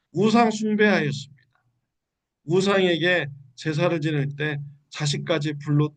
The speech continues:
태워가면서 자신의 욕심을 채우고자 하는, 자신의 이 세상에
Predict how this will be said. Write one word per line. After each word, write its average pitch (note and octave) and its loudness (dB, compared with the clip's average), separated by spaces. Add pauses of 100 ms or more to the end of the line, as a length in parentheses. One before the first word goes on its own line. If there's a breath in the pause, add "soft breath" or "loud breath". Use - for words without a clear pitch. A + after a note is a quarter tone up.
태워가면서 G3+ 0 (240)
자신의 C#3+ -2
욕심을 A3 -2
채우고자 A3+ -4
하는, G#3 -4 (460)
자신의 D#3+ -2
이 C#3+ -2
세상에 E3+ -2